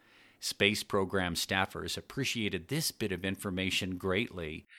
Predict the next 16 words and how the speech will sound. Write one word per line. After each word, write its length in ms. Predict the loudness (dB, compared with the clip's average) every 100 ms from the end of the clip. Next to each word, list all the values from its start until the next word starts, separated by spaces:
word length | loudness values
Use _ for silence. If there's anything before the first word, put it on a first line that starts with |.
| -18 -2
Rudo 420 | 4 6 8 6
was 200 | 4 6
already 500 | 8 8 8 4 2
starting 400 | 0 4 6 6
to 80 | 4
look 380 | 4 4 4 2
like 180 | 0 -2
the 80 |
better 260 | 0 2 2
prospect 640 | 0 2 2 4 0 0
between 380 | -4 0 4 6
the 100 | 4
two. 480 | 4 4 4 0 -8 _ -20 -20 -6
A 100 | -4
brave 800 | -2 4 6 8 8 6 4 0
individual 800 | 0 0 0 -2 -4 -4 -6 -6